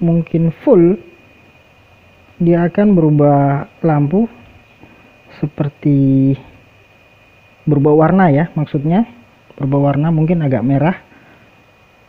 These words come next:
Ini posisi led saat pengecasan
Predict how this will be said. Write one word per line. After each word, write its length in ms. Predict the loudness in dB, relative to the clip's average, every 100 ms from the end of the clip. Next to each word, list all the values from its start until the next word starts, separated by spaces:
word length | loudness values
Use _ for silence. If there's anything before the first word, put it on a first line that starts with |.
| -6
Ini 80 | -2
posisi 400 | -2 -2 -4 -2
led 240 | 0 0 -4 -14 _ -16 -12
saat 240 | -6 -6 -8 -14 _ _ _ _ -10 -2
pengecasan 720 | 0 2 -2 -2 -2 -2